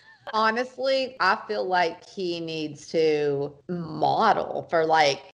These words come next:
Speaker 2: I don't know.
Speaker 1: He's, he's so shy. I just really don't think he ever would.
Speaker 2: I know, but he's so cute, and you don't have to
Speaker 1: I know.
Speaker 2: talk or anything. You just have to stand there and look good.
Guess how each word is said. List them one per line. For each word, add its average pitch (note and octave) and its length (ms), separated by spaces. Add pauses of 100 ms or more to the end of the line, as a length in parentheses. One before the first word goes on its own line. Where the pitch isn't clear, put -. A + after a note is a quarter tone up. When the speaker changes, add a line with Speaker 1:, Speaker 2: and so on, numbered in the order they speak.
(100)
Speaker 2:
I C#3+ 120
don't F#3 160
know. - 420 (220)
Speaker 1:
He's, G#3+ 280 (100)
he's C4+ 200
so F#3+ 380
shy. D#3 500
I - 60
just E3 200
really D#3 220
don't D3 160
think D#3+ 140
he D#3+ 140
ever E2+ 180
would. D#2+ 180
Speaker 2:
I A3+ 120
know, A#3 220
but B3+ 120
he's A#3+ 260
so F#3+ 540
cute, A3+ 460
and F3 120
you F#3 120
don't A#3+ 120
have A#3+ 140
to F3+ 80
Speaker 1:
I G3 40
know. - 60
Speaker 2:
talk C#3 320
or E3+ 60
anything. E3 320
You F3 80
just G3 160
have E3 140
to G#3+ 60
stand F3 280
there E3 100
and E3 120
look A3 200
good. - 360